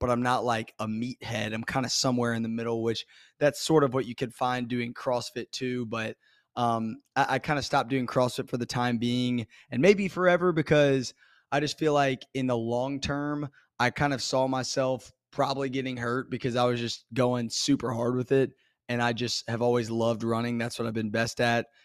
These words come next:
And I love Nick Bare and his team and everything they're doing. So I'm going more with the hybrid athlete approach. I do just wanna say that sometimes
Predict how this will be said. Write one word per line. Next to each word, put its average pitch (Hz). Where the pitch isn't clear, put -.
And 120
I 113
love 113
Nick 113
Bare 117
and 113
his 117
team 117
and 113
everything 113
they're 110
doing. 117
So 113
I'm 117
going 123
more 120
with 123
the 123
hybrid 117
athlete 120
approach. 127
I 127
do 151
just 156
wanna 139
say 131
that 127
sometimes 147